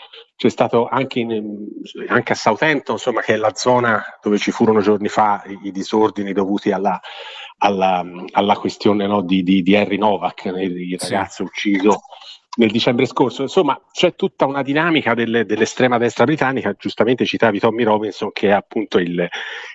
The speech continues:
Speaker 1: il capofila, no? Questo pluricondannato estremista di destra di questa, di, di queste mobilitazioni, e, e, e quindi insomma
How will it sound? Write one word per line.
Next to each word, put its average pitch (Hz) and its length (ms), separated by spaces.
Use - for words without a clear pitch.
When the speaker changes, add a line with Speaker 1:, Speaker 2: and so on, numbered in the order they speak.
Speaker 1:
il 104 120
capofila, 110 640
no? 120 140
Questo 98 240
pluricondannato 104 840
estremista 104 540
di 104 80
destra 107 440
di - 280
questa, 98 800
di, 101 180
di 95 100
queste 113 300
mobilitazioni, 113 880
e, 110 260
e, 95 460
e - 80
quindi 113 220
insomma - 280